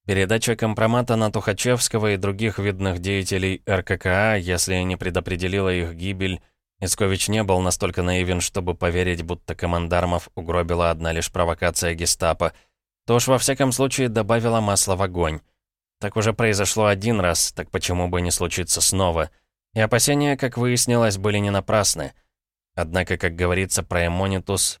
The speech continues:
праемунитус». Предупрежден, значит вооружен. Латиняне, как всегда, оказались правы. В декабре тридцать шестого Ольга слила товарищу Рощину информацию о контактах высшего руководства Р К К А с неопределенными властными кругами Германии.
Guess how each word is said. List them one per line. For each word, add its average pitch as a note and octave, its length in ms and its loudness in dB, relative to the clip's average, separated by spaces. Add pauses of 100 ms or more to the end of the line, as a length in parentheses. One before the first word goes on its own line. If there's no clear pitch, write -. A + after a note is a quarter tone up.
(100)
праемунитус». F2 1000 -2 (400)
Предупрежден, F2 720 -2
значит D#2+ 400 -4
вооружен. E2 640 0 (560)
Латиняне, C3 600 2
как - 180 -4
всегда, F#2 340 0
оказались F2 540 0
правы. F2 500 0 (840)
В F2+ 100 -4
декабре B2 380 4
тридцать C#3+ 380 2
шестого C#3+ 520 2
Ольга B2 320 2
слила A2+ 360 4
товарищу G#2+ 540 2
Рощину A2+ 500 2
информацию G#2 720 0
о G2+ 60 -4
контактах G2 600 -2
высшего F#2 380 0
руководства F#2 720 2
Р F#2 160 0
К F2 140 -2
К G2 280 2
А A2+ 40 4
с - 100 0
неопределенными F#2 800 0
властными F2+ 540 -2
кругами E2+ 440 -2
Германии. E2+ 720 -2